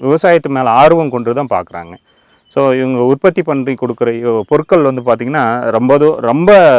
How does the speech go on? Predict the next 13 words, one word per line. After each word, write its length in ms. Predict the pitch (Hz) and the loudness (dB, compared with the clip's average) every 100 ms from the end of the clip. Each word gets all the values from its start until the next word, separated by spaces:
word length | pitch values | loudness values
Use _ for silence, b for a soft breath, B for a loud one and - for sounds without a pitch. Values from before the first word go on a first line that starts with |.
| 107 101 101 107 | 2 -2 -6 -2
விலை 160 | 135 156 151 | 0 2 0
மதிப்பற்றது. 580 | 156 165 139 113 98 - - | -2 -2 -4 -4 -10 -10 -8
நம்ம 180 | 117 120 120 117 | -4 -2 -2 -2
ஒரு 120 | 123 127 | 0 0
விலை 160 | 151 156 | 0 0
கொடுத்து 220 | 151 151 160 | -2 -2 -2
தான் 120 | 156 | -2
வாங்குறோம். 320 | 127 120 240 - b b 131 | -2 -2 -4 -6 b b -2
ஆனா 140 | 151 151 | 0 2
விவ-, 240 | 143 156 139 | 0 0 0
விவசாயிகள் 480 | 143 147 175 160 151 | 0 2 2 4 0
உற்பத்தி 300 | 135 151 147 143 | 2 -2 -2 -4
பண்ணி 140 | 139 | -4